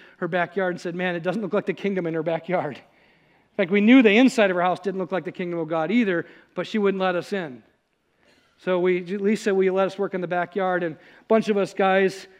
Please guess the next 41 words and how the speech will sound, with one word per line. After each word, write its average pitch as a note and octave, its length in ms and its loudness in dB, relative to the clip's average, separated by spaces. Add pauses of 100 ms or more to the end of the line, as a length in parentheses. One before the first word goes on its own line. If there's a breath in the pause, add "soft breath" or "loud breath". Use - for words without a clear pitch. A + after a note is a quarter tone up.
(140)
loved F#3+ 280 2
the F#3+ 100 2
idea F3+ 260 0
of F3 80 -4
getting E3 160 -6
a D#3 40 -8
backhoe, E3+ 460 -4
so - 80 -10
we D#3 100 -6
rented E3 280 -4
a D#3+ 40 -6
big D#3 220 -6
backhoe D#3 500 -8
in C3+ 220 -12
Tacoma. D#3+ 520 -8 (540 soft breath)
It's - 100 -20
kinda D#3+ 220 -6
cool, E3 360 -2 (120)
you F3 100 -8
know. E3 200 -8 (280 loud breath)
Went G3+ 120 -2
into F#3+ 100 -2
her F3+ 60 0
backyard F3+ 560 0
and E3+ 80 -6
just D3+ 220 -12
dug F#3 220 0
up F3 180 -2
that. E3 140 -6
She A3 120 -8
gave G3+ 160 2
us G3 80 -4
permission, D#3 440 -10
first D#3 300 -10
of C#3+ 60 -12
all, C3+ 100 -12
just C#3 180 -16
that's D#3+ 200 -12
important D#3 360 -8
to D3 60 -8
know, D3 120 -10